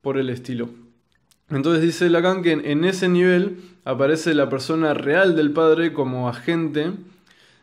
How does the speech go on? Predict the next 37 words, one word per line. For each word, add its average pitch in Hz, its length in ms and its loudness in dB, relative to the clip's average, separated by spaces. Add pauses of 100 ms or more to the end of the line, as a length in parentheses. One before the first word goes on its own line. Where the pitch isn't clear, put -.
de 131 180 -4
esa 135 200 -2
castración, 139 680 -2
que 160 80 0
es 156 140 -2
un, 143 480 -6
la 135 160 -6
castración 139 400 -4
de 156 60 2
un 156 40 -2
objeto 156 320 -2
imaginario, 151 600 0
porque 127 260 -4
realmente 147 480 -2
no 147 100 -2
se 147 120 -8
lo 131 100 -4
cortan 147 400 -2
nunca, 170 440 -2 (360)
pero 139 180 0
que 147 160 2
es, 180 280 -4 (440)
eh, 131 480 -2
una 151 220 0
castración 165 1120 -2
simbólica 175 600 2
en 143 100 0
cuanto 135 300 -2
a - 20 0
un 143 140 -2
castigo 170 480 0
simbólico 156 680 0
a 135 80 2
si 123 140 -10
se 123 180 -8
lo 120 140 -6
sigue 135 420 -4